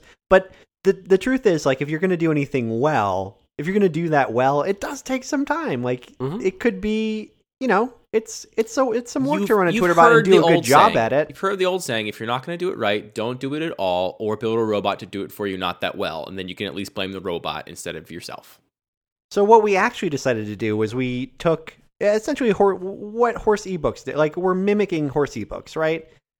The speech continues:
Speaker 1: Uh, but we're taking a little bit of Andy, a little bit of Dan, and a little bit of me, and we're mashing them up and randomly spitting out versions of our tweets at various times of the day.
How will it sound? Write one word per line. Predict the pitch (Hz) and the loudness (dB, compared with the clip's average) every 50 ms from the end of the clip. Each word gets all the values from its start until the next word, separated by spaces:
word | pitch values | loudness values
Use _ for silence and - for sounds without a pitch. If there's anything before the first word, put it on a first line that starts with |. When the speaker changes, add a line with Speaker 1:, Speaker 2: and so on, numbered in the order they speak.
| _ _ - | _ _ -6
Speaker 1:
Uh, | 123 123 117 117 117 113 113 110 - - - _ _ _ _ _ - | -2 -2 0 0 0 0 -2 -4 -6 -8 -14 _ _ _ _ _ 0
but | 143 147 160 | 0 2 2
we're | 139 147 147 | 0 0 0
taking | - 185 170 - - 160 160 156 151 151 151 - _ _ _ _ _ _ _ _ - | 2 0 -2 -2 -2 -2 -2 -2 -2 -4 -4 -8 _ _ _ _ _ _ _ _ -8
a | 135 | -4
little | 139 147 170 185 208 208 | -2 0 2 4 4 4
bit | 208 220 | 4 4
of | 226 - | 2 2
Andy, | 143 123 117 110 110 113 117 117 139 - - | 0 0 -2 -2 -2 -4 -4 -6 -8 -8 -8
a | 127 | -6
little | 135 147 165 180 180 | -4 -4 -2 -2 -2
bit | 180 185 180 | -2 -2 -4
of | 180 147 | -2 -2
Dan, | 123 110 110 107 104 | -2 -2 -2 -4 -4
and | 101 101 | -6 -6
a | 104 | -6
little | 117 131 147 156 160 | -4 -4 -4 -4 -2
bit | 165 165 | -2 -2
of | 170 151 | -2 -2
me, | 120 92 90 90 90 - _ _ _ _ - | -4 -6 -8 -8 -10 -12 _ _ _ _ -10
and | 123 117 | -6 -6
we're | 113 | -4
mashing | 113 127 135 139 139 - 147 139 | -2 -2 -4 -4 -4 -6 -6 -4
them | 131 117 104 | -4 -2 -2
up | 98 98 - - - - _ _ _ _ - | -2 -4 -4 -8 -20 -20 _ _ _ _ -10
and | 110 104 104 | -8 -6 -4
randomly | 113 120 120 117 117 117 117 107 | -2 -2 -2 0 -2 -2 -4 -4
spitting | - - 120 107 107 104 104 | -6 -8 -6 -6 -6 -4 -4
out | 101 101 101 - - _ _ _ _ _ _ _ _ - 104 | -4 -6 -6 -8 -10 _ _ _ _ _ _ _ _ -16 -8
versions | 95 110 113 113 104 110 107 101 | -4 -2 -2 -2 -2 -4 -6 -6
of | 110 98 | -6 -4
our | 101 101 | -4 -4
tweets | 95 - - 101 95 90 - - | -6 -6 -8 -10 -10 -10 -12 -14
at | 95 90 | -14 -12
various | 87 95 90 87 87 85 - | -10 -10 -10 -8 -10 -10 -12
times | - 90 87 87 87 | -12 -12 -12 -12 -14
of | 90 90 | -14 -16
the | 85 | -14
day. | 95 92 - - _ | -14 -16 -18 -20 _